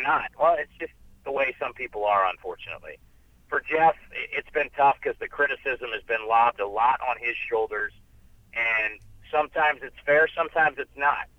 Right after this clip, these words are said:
it's a very convenient scapegoat for when things aren't going well, when he makes a bad play,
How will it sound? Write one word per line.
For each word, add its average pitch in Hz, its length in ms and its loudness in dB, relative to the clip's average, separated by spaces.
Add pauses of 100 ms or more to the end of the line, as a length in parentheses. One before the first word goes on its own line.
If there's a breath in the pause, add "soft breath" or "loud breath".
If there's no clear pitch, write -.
(260)
it's - 180 -8
a 123 60 -2
very 143 300 2
convenient 127 600 -8 (120)
scapegoat 131 560 -2
for 120 120 -4
when 110 160 -4
things 123 280 -6
aren't 123 180 -2
going 110 340 0
well, 123 260 4
when 110 120 -2
he 120 100 -8
makes 113 240 -6
a 117 60 -14
bad 107 260 0 (100)
play, 135 300 4